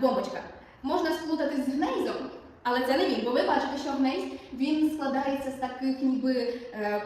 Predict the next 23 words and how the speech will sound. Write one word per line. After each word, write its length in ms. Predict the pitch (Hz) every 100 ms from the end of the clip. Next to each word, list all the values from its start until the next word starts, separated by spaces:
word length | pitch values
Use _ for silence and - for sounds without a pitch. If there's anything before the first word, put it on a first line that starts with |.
| 269
полос, 420 | 277 285 269 240 - -
а 280 | 214 - - - -
кремнеземна 500 | 254 247 247 262 233 208
бомбочка 380 | 262 330 277 -
виглядає 420 | 214 240 233 - 226 254
саме 180 | 233 214 254
так, 220 | 302 - - -
мабуть, 300 | 254 254 -
через 200 | 233 -
те, 200 | 277 269
що 140 | 240
вона, 340 | 226 226 226 226 - -
е, 160 | 208 202
пережила 320 | 240 262 240
дуже 240 | 294 294
багато 640 | - 254 247 226 214 - 120 117 - - -
часу, 280 | 233 262 269 214 214
років 300 | 233 247 262 - -
і 260 | 233 233 208
за-, 160 | 233 226
зазнала 320 | 240 247 247
деякої 440 | 233 233 214 220
шкоди. 340 | - 269 226